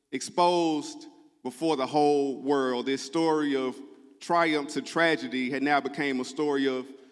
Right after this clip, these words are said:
humiliation, story of embarrassment, of social rejection. Te'o, of course, was disoriented by this reality.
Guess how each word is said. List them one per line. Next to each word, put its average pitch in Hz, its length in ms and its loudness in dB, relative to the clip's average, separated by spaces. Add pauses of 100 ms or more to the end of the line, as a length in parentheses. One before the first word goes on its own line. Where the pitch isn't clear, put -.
(300)
humiliation, 156 800 4 (1300)
story 156 420 4
of 143 140 2
embarrassment, 135 760 2
of 120 200 -4 (1080)
social 156 680 -2 (560)
rejection. 123 720 -2 (380)
Te'o, 151 400 2
of 143 80 -6
course, 160 320 0
was 131 400 -2 (520)
disoriented 151 720 2
by 139 180 6
this 127 480 -2 (180)
reality. 120 600 2